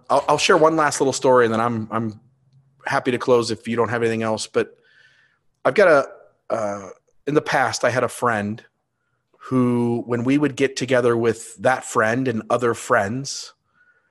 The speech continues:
something would often disrupt this person, and this person would fall into kind of a,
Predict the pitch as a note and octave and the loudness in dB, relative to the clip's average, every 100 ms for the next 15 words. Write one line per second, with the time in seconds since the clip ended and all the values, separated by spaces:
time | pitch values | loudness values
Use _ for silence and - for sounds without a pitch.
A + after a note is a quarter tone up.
0 | _ _ - D#3 D#3+ E3+ D#3+ D#3 D3 A2 | _ _ -2 0 0 2 2 2 -2 -2
1 | C3 A#2+ C3+ - C#3 B2+ A2+ G#2 B2 - | -2 2 0 0 -2 -2 -4 -4 -4 0
2 | B2+ B2 - G#2+ - A2+ G2+ - G#2 G#2 | -2 -2 -6 -8 -6 -6 -4 -4 -4 -4
3 | G#2+ A#2 - - C3 A#2+ - A#2+ A2 A#2 | -4 -4 -4 -6 -4 -4 -4 -6 -4 -4
4 | A2 G2+ _ _ _ _ _ _ _ _ | -4 -8 _ _ _ _ _ _ _ _
5 | _ _ _ D3 E3+ D#3 C#3+ D#3 D3 B2+ | _ _ _ 2 4 4 2 0 2 2
6 | A2+ | 2